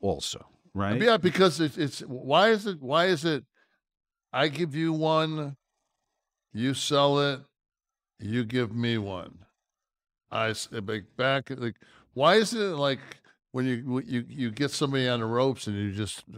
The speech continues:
Speaker 2: you, like, you throw a combo, like, you throw a, a, a, a seven chop combo? Is that, is, is there such a thing? Has anybody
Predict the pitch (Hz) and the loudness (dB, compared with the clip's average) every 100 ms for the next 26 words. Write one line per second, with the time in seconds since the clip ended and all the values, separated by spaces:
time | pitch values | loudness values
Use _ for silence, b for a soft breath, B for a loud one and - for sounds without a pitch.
0 | - 113 107 _ - 117 107 - 107 - | -12 -12 -12 _ -14 -12 -10 -8 -8 -4
1 | 127 117 104 127 123 110 98 90 95 98 | -2 -2 -2 0 0 0 -6 -8 -10 -12
2 | 101 113 113 98 - b b b 98 - | -8 -2 -2 -2 -8 b b b -8 -6
3 | 120 - _ 123 - - 151 143 139 127 | -10 -10 _ -8 -4 0 4 4 2 -4
4 | 110 - - 127 123 - - - 113 110 | -4 -4 2 4 2 0 -14 -6 -4 -4
5 | 95 85 - _ _ _ _ _ _ _ | -6 -10 -14 _ _ _ _ _ _ _
6 | _ 95 92 120 123 120 101 - 117 101 | _ -12 -4 -2 -2 -6 -12 -12 -12 -8
7 | 113 107 143 131 - 113 131 123 90 - | -6 -4 -2 -4 -6 -8 -4 -4 -4 -12
8 | _ _ _ _ _ - 113 135 147 147 | _ _ _ _ _ -8 -4 0 2 2
9 | 143 | 0